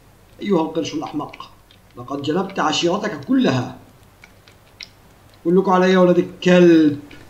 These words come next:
كلكم علي يا ولد الكلب. لا، شيء. والله إن صرت نازل في المي لا يقطعوني تق-، تقطيع،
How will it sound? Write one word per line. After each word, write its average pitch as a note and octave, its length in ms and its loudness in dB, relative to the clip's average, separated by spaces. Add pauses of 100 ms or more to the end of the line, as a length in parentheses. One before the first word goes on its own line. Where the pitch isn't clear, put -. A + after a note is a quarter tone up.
(680)
كلكم E3+ 240 -2
علي F#3+ 280 2
يا F#3+ 60 2
ولد F#3 240 4
الكلب. G3 1200 4 (1500)
لا، C3+ 160 -14 (320)
شيء. G#2+ 280 -18 (1800)
والله D#3 340 -2
إن D3 60 -4
صرت D3+ 400 -6
نازل C3+ 340 -4
في A#2+ 120 -14
المي A2+ 460 -8
لا A#2 140 -8
يقطعوني C3+ 720 -2
تق-، E3 500 -6
تقطيع، C3 480 -8